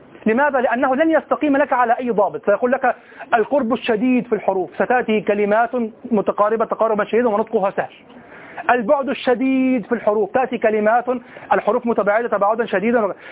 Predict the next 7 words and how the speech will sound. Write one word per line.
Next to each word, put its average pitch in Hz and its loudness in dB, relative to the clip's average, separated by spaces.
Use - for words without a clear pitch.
يقول 240 0
لك: 262 0
"ينبغي 214 0
التوسط"، 240 0
تأتي 269 0
كلمات 233 0
متوسطة 240 0